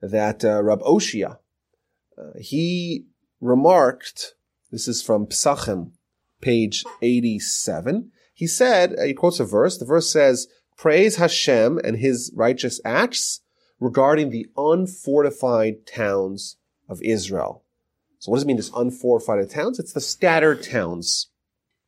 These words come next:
What does this mean? So wh-, wh-, wh-, how is he deriving this verse? "The Almighty showed righteousness to the Jewish people,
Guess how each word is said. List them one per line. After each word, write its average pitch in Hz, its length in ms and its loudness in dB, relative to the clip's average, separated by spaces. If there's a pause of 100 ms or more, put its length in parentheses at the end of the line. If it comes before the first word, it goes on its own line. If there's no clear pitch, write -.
(380)
What 120 120 -2
does 113 100 -6
this 110 160 -6
mean? 104 220 -4
So 120 100 -2
wh-, 117 140 2
wh-, 120 520 2
wh-, 123 60 0
how 139 140 4
is 156 80 4
he 139 80 -2
deriving 120 360 2
this 92 160 -10
verse? 220 400 2 (540)
"The 123 80 2
Almighty 226 480 6
showed 135 320 4
righteousness 196 920 2
to - 100 -6
the 120 80 2
Jewish 127 260 0
people, 202 640 2